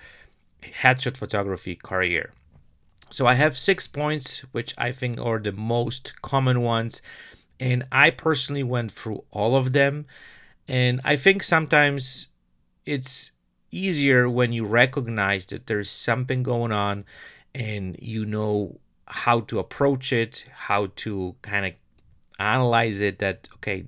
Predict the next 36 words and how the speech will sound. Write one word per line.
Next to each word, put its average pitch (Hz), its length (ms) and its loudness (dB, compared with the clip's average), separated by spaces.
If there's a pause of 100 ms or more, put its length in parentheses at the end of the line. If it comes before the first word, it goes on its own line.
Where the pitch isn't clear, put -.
(160)
my 107 300 -2
approach 113 800 -4
is - 420 -6 (500)
not 107 460 0
good 127 300 0
at 120 120 -4
this 117 200 -6
moment, 117 540 -4 (440)
and 107 200 -4
we 107 100 -2
can 101 360 -8 (200)
somehow 110 580 0
get 98 320 -4
back 92 300 -2
on 87 160 -8
the 82 80 -8
track 123 560 2 (520)
and 104 160 -8
continue 101 600 -4
with 90 220 -4
our 87 280 -2
journey. 87 380 -6 (120)
So 151 220 0
the 147 140 0
first 214 360 0
thing 185 160 -2
what 151 140 4
I 143 40 4
wanna 131 160 2
talk 123 260 0
about 107 260 0
it 104 160 0
is 101 400 -4 (260)
focusing 151 840 0
on 107 180 -6
things 107 580 -4